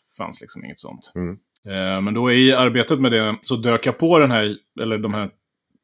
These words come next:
Speaker 1: källsamlingarna, Hitlers bordsamtal, hela tiden refereras ganska ofta i forskningen till de här. Eh, för att Hitler, eller ja, det, det står en massa saker som Hitler ska ha sagt om, eh, kristendomen då, i de här anteckningarna. Och det här bordsamtalen, det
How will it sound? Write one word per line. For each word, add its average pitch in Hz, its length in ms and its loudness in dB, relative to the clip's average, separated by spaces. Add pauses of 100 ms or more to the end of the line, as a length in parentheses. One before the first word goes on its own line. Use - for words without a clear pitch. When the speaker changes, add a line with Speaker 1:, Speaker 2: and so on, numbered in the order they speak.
(120)
Speaker 1:
källsamlingarna, 113 800 2
Hitlers 98 320 -8
bordsamtal, 95 800 -6
hela 92 180 -6
tiden 92 220 -10
refereras 95 600 -8
ganska 95 300 -8
ofta 92 440 -8
i 90 60 -8
forskningen 98 460 -14
till 117 160 -12
de 92 100 -14
här. - 100 -20 (680)
Eh, 85 300 -14
för 131 120 0
att 120 100 0
Hitler, 98 380 -4 (300)
eller 95 200 -8 (260)
ja, - 300 -6
det, 117 200 -6 (180)
det 139 100 0
står 110 300 -2
en 107 80 -4
massa 104 220 -4
saker 101 340 -6
som 98 200 -12
Hitler - 240 -16
ska - 160 -14
ha 92 80 -14
sagt - 280 -14
om, 98 260 -14 (160)
eh, - 140 -16
kristendomen 95 500 -12
då, 92 120 -16
i 87 120 -14
de 85 140 -16
här 87 180 -20 (100)
anteckningarna. 95 500 -12 (880)
Och 110 120 0
det - 80 2
här 120 220 2 (500)
bordsamtalen, 139 880 6
det 120 80 4